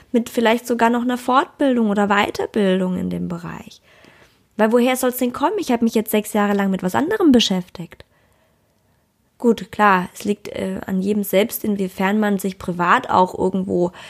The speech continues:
noch weiterbildet und, oder vielleicht, ähm, da irgendwo up to date bleibt, ja.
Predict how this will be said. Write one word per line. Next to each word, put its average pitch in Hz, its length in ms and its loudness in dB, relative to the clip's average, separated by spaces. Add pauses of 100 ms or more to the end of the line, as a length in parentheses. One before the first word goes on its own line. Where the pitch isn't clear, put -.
(260)
noch 185 340 -2
weiterbildet 175 1400 0
und, 165 300 -6
oder 175 240 -8
vielleicht, - 280 -10
ähm, 170 300 -6 (960)
da 156 340 -4
irgendwo 185 280 -4
up - 180 -4
to 185 100 0
date 185 320 4
bleibt, 160 420 -4
ja. 185 240 -4